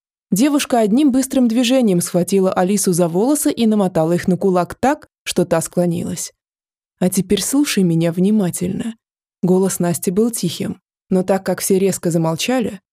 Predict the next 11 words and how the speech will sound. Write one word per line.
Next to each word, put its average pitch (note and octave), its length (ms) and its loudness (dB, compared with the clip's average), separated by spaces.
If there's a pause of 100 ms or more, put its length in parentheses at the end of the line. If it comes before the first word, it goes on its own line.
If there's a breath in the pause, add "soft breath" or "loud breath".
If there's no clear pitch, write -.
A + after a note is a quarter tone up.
(120)
то F#3+ 100 2
слышали C#4+ 460 2
девушку B3 440 0
многие. D#3+ 520 0 (420)
«Еще G3 440 0
раз F#3 200 -2
увижу E3+ 300 0
рядом F3+ 320 0
с - 100 -4
моим F3+ 220 2
мужем, G3 440 -2